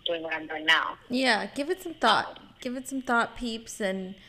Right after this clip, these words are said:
Speaker 2: really make those lists and, and talk to your people and, you know,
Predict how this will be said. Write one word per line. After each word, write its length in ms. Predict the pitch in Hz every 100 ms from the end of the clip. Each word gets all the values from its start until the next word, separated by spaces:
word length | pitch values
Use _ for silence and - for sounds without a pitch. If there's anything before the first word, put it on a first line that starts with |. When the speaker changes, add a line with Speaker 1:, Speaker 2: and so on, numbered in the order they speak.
| - - -
Speaker 2:
really 560 | 220 226 233 220 202 -
make 400 | 208 220 214 -
those 280 | 208 208 -
lists 480 | 202 214 208 -
and, 520 | - 190 196 190 185 - -
and 420 | 202 208 190 185 -
talk 260 | 220 208
to 100 | -
your 120 | 202
people 720 | 196 214 202 208 202 190 190 190
and, 300 | 185 175 185 - - - - - - -
you 100 | 208
know, 400 | 196 196 240